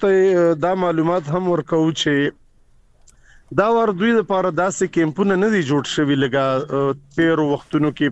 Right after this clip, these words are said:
په جلوزو کډوالو کیمپ کې دوی میشته شوي وو او خیمې ورته لګېدلې وي. دا ځل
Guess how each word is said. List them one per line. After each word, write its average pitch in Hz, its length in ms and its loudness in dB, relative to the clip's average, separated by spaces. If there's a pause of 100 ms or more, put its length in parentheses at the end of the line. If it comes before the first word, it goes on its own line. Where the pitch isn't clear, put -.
په 139 300 0
جلوزو 135 480 0 (580)
کډوالو 143 460 0 (100)
کیمپ 147 280 0
کې 139 100 -2 (100)
دوی 143 100 0 (120)
میشته 135 280 -4 (100)
شوي 135 260 2
وو 131 180 2
او 127 160 0
خیمې 139 320 0
ورته 143 340 -2
لګېدلې 127 500 0
وي. 131 120 0 (640)
دا 220 80 4 (100)
ځل 220 160 0